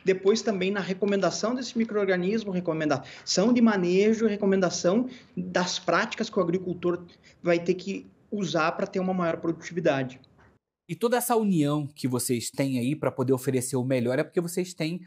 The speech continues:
Speaker 2: hoje o maior banco de micro-organismos, né, de cepas do mundo, né? Setenta por cento já tá aí,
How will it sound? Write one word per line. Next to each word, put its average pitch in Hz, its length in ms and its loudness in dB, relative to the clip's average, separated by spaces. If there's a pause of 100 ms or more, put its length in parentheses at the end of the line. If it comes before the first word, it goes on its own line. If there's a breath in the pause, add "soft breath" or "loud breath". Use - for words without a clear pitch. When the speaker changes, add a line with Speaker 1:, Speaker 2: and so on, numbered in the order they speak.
(180 loud breath)
Speaker 2:
hoje 160 240 4
o 170 40 0
maior 160 280 0
banco 160 360 0
de 139 320 -4 (200 loud breath)
micro-organismos, 139 880 2
né, 135 160 0
de 117 140 -8
cepas 147 500 0
do 202 140 4
mundo, 160 500 2 (360)
né? 135 100 2
Setenta 185 420 0
por 180 180 -2
cento 160 360 0
já 135 140 2
tá 135 180 0
aí, 131 300 2